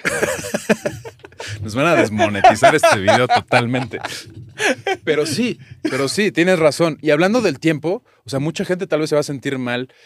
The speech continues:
Speaker 2: que tú puedas hacerlo normal en cuatro o cinco canciones, pero hay gente literalmente que solo llega a los cuatro minutos, pero eso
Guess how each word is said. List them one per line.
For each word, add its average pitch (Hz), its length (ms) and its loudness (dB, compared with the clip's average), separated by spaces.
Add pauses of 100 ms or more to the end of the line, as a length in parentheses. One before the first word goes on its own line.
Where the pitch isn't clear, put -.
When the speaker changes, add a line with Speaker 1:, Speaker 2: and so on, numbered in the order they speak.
(160)
Speaker 2:
que 110 100 -6
tú 156 180 0
puedas 180 220 4
hacerlo 143 540 0 (260)
normal 151 560 4
en 127 140 -6
cuatro 139 340 2
o 131 40 -2
cinco 127 300 -8
canciones, 131 520 -4
pero 139 160 0
hay 160 60 0
gente 165 320 -6
literalmente 123 640 -8
que - 100 -12
solo 135 220 -4
llega 139 180 2
a 135 40 0
los 117 140 -4
cuatro 123 300 -4
minutos, 104 520 -8
pero 104 180 -10
eso 165 260 -8